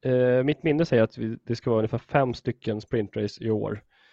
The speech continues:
Eh, jag skulle kunna kolla upp någon gång nu, nu när vi snackar. Men, eh, det är så det ska vara. Jag, vi, det snackades om, om att det skulle vara fler i år, men, eh, mig veterligen så har det skurits ner lite innan, innan säsongstart.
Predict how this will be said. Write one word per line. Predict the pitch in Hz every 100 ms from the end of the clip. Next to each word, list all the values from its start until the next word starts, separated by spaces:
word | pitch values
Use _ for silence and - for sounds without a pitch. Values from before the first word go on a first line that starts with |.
| _ _ _ -
Eh, | -
jag | 110
skulle | 110
kunna | - 107
kolla | - 104
upp | 104 -
någon | 101
gång | - 107 - -
nu, | 107
nu | - 113
när | 104
vi | 104
snackar. | 104 - 110 104 - _
Men, | 113 110 110 110
eh, | 110 104 - _ _ _ _ _ _ _
det | 123 123 123 123 123 - 123
är |
så | 120 123
det | 117
ska | 117
vara. | 120 123
Jag, | 120
vi, | 117 123
det | 135
snackades | 123 156 135 - 151
om, | 151 127
om | 135 131
att | 131
det | -
skulle | 127
vara | 117
fler | - - 135 151 156
i | 151
år, | 147 160
men, | 135 120 117
eh, | 117 117 113 113
mig | 127 135
veterligen | 135 131 120
så | -
har |
det | 120
skurits | - 123 117 -
ner | 135 139
lite | 113 -
innan, | 110 107 107 104 104 101
innan | 120 107 101
säsongstart. | 104 117 104 120